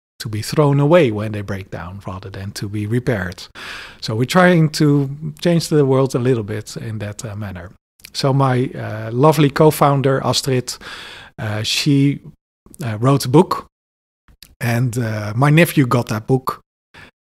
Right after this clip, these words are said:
and, uh, he's, uh, going to, uh, give a book presentation at school. And he asked me the question, "Hey, Ome Peter, did you also write something in this book?" And I said, "Yes, I,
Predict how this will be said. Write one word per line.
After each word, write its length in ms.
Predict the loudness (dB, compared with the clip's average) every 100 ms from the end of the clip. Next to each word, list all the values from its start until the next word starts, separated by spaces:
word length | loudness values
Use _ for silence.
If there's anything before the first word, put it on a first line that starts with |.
| _
and, 420 | -6 -4 -6 -8 -8
uh, 260 | -8 -6 -8
he's, 720 | -2 2 4 2 0 -4 -6
uh, 420 | -6 -6 -6 -6
going 300 | 0 2 2
to, 420 | 0 0 2 0 -4 -8
uh, 120 | -4
give 240 | -2 -2
a 40 | 0
book 240 | -4 -2
presentation 800 | -4 -4 -6 -6 -6 -6 -8 -10
at 140 | -6
school. 480 | -4 -2 -2 -2 -10 -18 _ _ _ _
And 160 | -8 -4
he 160 | -2
asked 300 | -2 -2 -2
me 160 | -4 -6
the 60 | -4
question, 540 | 0 0 0 -6 -6 -10 -18 -6
"Hey, 200 | -4 -4
Ome 300 | -4 -6 -8
Peter, 480 | -8 -8 -4 -6 -8 _ -20 -20 -20 -20 -20 -14
did 260 | -2 -2 -2
you 80 | -6
also 280 | -6 -4 -4
write 360 | -2 -2 -4 -4
something 480 | -4 -4 -8 -8
in 180 | -8 -8
this 180 | -8 -4
book?" 300 | -2 -2 -4 -10
And 100 | -8
I 40 |
said, 260 | -8 -8 -8
"Yes, 260 | -6 -6
I, 360 | -8 -10 -12 -12